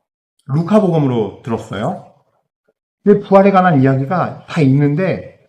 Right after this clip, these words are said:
조금씩 조금씩 내용이 달라요. 예, 사실은. 그래서 차이가 조금씩 있지만 중요한 거는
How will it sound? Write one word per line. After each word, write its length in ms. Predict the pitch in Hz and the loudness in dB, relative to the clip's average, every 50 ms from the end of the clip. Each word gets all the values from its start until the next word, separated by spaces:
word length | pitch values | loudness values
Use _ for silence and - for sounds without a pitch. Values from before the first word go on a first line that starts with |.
| _ _ _ | _ _ _
조금씩 720 | - 147 143 143 214 247 254 240 - 269 262 - - - | -4 -4 0 2 2 4 2 2 0 -2 -4 -4 -6 -6
조금씩 580 | - 135 131 165 - - 180 160 - - - 127 | -6 -4 -2 -4 -4 -4 -6 -8 -10 -10 -4 0
내용이 380 | 131 139 143 147 156 151 151 | 2 2 2 2 0 -2 -4
달라요. 640 | - - - 127 139 160 165 143 113 101 98 92 - - _ _ _ - | -8 -8 -6 -4 -2 -2 -2 -4 -6 -8 -12 -14 -18 -20 _ _ _ -12
예, 220 | 123 107 95 92 - | -10 -10 -10 -10 -10
사실은. 440 | 143 127 - - 104 98 92 90 - _ _ _ _ | -10 -10 -10 -10 -12 -12 -12 -14 -18 _ _ _ _
그래서 680 | - 127 131 127 151 147 156 147 107 85 80 - - _ _ _ _ _ _ _ _ _ _ _ _ _ _ _ _ _ _ _ _ _ _ _ _ _ 302 _ _ _ _ _ _ _ _ _ _ _ _ _ _ - | -8 -6 -6 -4 -2 -2 -2 -2 -4 -6 -10 -16 -20 _ _ _ _ _ _ _ _ _ _ _ _ _ _ _ _ _ _ _ _ _ _ _ _ _ -20 _ _ _ _ _ _ _ _ _ _ _ _ _ _ -18
차이가 420 | - - 226 240 226 226 220 208 | -8 -4 -2 -2 0 -2 -2 -2
조금씩 340 | - 165 165 156 - 139 113 | -2 -2 -4 -4 -4 -6 -8
있지만 460 | 107 - - 135 139 151 143 127 - | -10 -10 -6 -4 -2 -2 -2 -2 -6
중요한 440 | - - 147 156 185 220 233 220 196 | -4 0 2 2 4 4 2 2 0
거는 540 | 165 131 139 156 151 120 98 95 - - | 0 0 0 -2 -2 -2 -4 -6 -10 -16